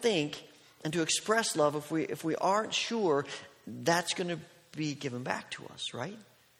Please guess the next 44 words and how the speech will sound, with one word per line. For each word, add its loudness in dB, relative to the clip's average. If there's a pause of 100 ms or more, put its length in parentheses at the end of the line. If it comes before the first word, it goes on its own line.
(1080)
I -10
mean, -6
if -6
you've 4
ever 6
been 2
in 2
the -2
mo-, 0
moment 2
where 2 (220)
for 2
the 2
first 2
time 4
you -2
said 2
to 0
someone, 0 (320)
"I 4
love 0
you," -8 (1080)
most 2
of 4
us 4
will 4
wait 4
till 2
the 4
moment 4
when -2
we're 0
pretty -4
sure 2
that 2
person 0
is -4
gonna -2
say, 0
"I -2
love 0
you" -6
back, -2
right? -2